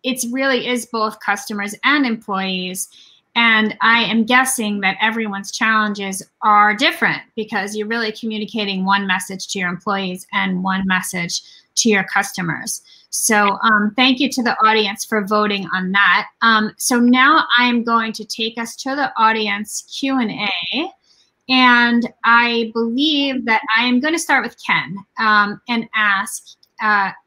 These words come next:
so Ken, I'm gonna ask you this question, then Tommy, get ready, because I'm gonna actually ask you this same question, 'cause this was supposed to be your question and I didn't get to it. So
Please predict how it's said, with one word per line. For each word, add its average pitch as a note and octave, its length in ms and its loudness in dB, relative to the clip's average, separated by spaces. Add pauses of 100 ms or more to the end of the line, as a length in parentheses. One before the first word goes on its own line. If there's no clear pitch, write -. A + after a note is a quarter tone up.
so A#3 300 -4
Ken, D4 200 0
I'm C#4+ 120 2
gonna D4+ 140 0
ask C#4+ 280 -2
you C4+ 60 -6
this C4 240 -6
question, B3 400 -2
then A3+ 160 0
Tommy, B3 480 2
get B3 160 0
ready, A#3+ 240 4
because A3+ 180 -2
I'm A3+ 140 2
gonna B3+ 200 0
actually A#3 360 -2
ask A3+ 240 -2
you A3+ 240 0
this G#3 200 -4
same G#3 280 -6
question, G3 420 -4
'cause G#3 160 -10
this A3 180 -4
was A3 120 -4
supposed G#3+ 340 -6
to G#3+ 80 -4
be G#3 100 -2
your G3 180 -2
question G3+ 420 -2
and F#3 100 -2
I F#3 80 0
didn't F#3+ 240 -4
get F3 220 -2
to D#3+ 100 -10
it. A2+ 160 -10
So G3+ 300 0